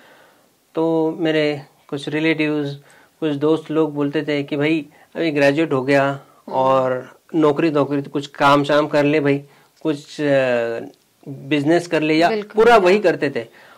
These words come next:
Speaker 1: और बोलते थे कि "क्या करता है?" तो "बांसुरी सीख रहा है।" और बांसुरी बजा के क्या करेगा?
Speaker 2: हम्म।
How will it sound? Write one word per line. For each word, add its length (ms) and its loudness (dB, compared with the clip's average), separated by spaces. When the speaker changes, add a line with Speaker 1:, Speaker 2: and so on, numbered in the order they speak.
Speaker 1:
और 260 2
बोलते 360 0
थे 140 0
कि 160 -2
"क्या 120 6
करता 320 2
है?" 260 0
तो 200 -16
"बांसुरी 340 2
सीख 240 -6
रहा 120 -6
है।" 160 -16
और 140 -8
बांसुरी 260 2
बजा 220 4
के 160 2
क्या 180 0
करेगा? 460 -2
Speaker 2:
हम्म। 540 -20